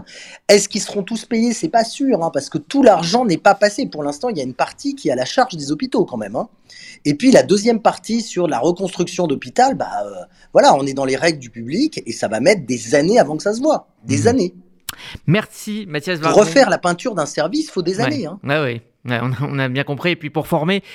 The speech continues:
Speaker 2: euh, également, euh, donc, euh, de, de nouveaux soignants.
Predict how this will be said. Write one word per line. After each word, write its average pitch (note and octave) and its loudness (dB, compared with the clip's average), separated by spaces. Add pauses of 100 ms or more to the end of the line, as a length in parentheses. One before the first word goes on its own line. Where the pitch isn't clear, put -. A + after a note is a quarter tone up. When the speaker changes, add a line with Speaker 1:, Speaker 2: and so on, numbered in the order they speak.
(200)
Speaker 2:
euh, B2+ 2
également, D3+ 0
euh, A#2+ 0
donc, C3 -6
euh, A#2+ -2
de, A2+ -4
de A2+ -2
nouveaux D#3 0
soignants. F#3+ -2